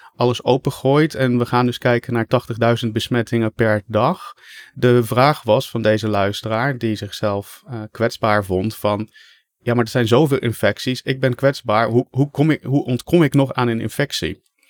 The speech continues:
Dus wat je nu ziet is dat we heel erg gaan kijken van, eh, hoe staat het ervoor met ondernemers?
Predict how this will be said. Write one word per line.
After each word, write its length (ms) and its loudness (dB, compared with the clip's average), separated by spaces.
Dus 360 2
wat 180 0
je 80 -2
nu 160 2
ziet 220 -4
is 100 -2
dat 180 0
we 80 0
heel 160 2
erg 100 0
gaan 160 -2
kijken 360 0
van, 300 0
eh, 380 -2
hoe 160 -2
staat 200 0
het 120 -2
ervoor 240 0
met 200 0
ondernemers? 960 0